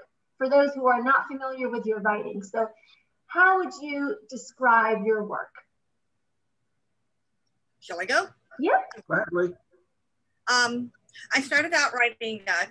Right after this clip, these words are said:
Speaker 2: cozy mysteries. I've written two mystery series as Lee, excuse me, as Tony Kellner, which was a,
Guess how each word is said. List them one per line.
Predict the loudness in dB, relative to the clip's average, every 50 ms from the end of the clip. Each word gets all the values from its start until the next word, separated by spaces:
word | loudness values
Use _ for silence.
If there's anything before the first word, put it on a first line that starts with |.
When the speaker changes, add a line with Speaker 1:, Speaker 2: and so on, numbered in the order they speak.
| -8 -6
Speaker 2:
cozy | -4 -4 -4 -4 -4
mysteries. | -4 -4 -6 -6 -8 -10 -10 -6 -4
I've | -2 -4 -2 -4
written | -6 -6 -6 -10 -14
two | -10 -8 -8 -6 -6 -6 -8 -6
mystery | -6 -8 -8 -8 -10 -14 -14
series | -12 -10 -8 -8 -6 -8 -8 -12 -14 -16 -14 _
as | -8 -6 -6 -6 -8 -10
Lee, | -10 -10 -10 -10 -12 -12 -10
excuse | -12 -12 -12 -16 -16 -14 -14 -12 -12
me, | -14 -14
as | -14
Tony | -12 -12 -12 -12 -12 -14
Kellner, | -16 -14 -12 -12 -10 -8 -10 -10 -10 -14 _ _ _ _ _ _ _ _ _ _ _ -12
which | -12 -12 -10
was | -10 -8 -6 -6
a, | -6 -6 -6